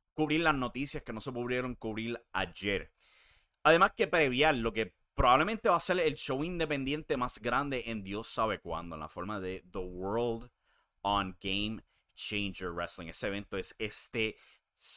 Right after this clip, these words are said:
este domingo por Fight T V slash pay-per-view tradicional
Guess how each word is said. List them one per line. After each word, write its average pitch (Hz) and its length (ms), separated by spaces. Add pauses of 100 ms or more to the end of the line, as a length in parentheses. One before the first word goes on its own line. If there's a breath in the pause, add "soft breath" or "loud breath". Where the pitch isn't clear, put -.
(120)
este 113 240
domingo 117 720 (560)
por 101 200
Fight 104 340
T 104 160
V 131 400
slash - 540 (100)
pay-per-view 113 520
tradicional 110 1120